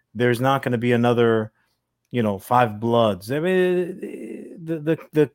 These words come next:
the, the work that he did in such a relatively short period of time is just tremendous. And for me,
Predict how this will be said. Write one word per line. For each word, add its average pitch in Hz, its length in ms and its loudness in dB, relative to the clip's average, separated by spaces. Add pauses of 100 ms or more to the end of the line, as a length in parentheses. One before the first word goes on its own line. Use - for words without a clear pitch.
(100)
the, 135 500 2
the 135 140 2
work 131 600 4
that 135 180 6
he 127 120 -4
did 143 260 2
in 139 200 -6
such - 380 0
a 180 80 2
relatively 139 680 2
short 139 440 -2
period 131 280 0
of 107 80 -4
time 127 420 0 (680)
is 147 320 6
just 185 380 4
tremendous. 131 680 2
And 147 340 0
for - 200 -2
me, 139 520 2